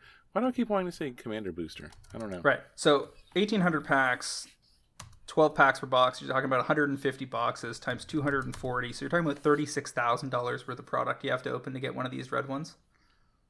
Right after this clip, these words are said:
Speaker 1: Yeah.
Speaker 2: And, and, and yet when I, when I posted the tweet about flipping it quickly,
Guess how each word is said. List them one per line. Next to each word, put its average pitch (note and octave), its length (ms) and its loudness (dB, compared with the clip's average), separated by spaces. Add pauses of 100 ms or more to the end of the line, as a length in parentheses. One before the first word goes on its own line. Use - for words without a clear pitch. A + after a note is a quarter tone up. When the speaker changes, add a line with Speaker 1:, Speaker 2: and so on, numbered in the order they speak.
Speaker 1:
Yeah. A#2 320 -2
Speaker 2:
And, C3 160 -4 (240)
and, C#3 260 -2
and C#3+ 160 0
yet D3 300 4
when D3 160 4
I, C#3+ 160 6
when C#3+ 180 -2
I C3+ 60 2
posted C3 680 0 (500)
the C3+ 100 -2
tweet D3 340 0
about B2+ 360 0
flipping E3 340 0
it A#2 100 -8
quickly, A2 400 -6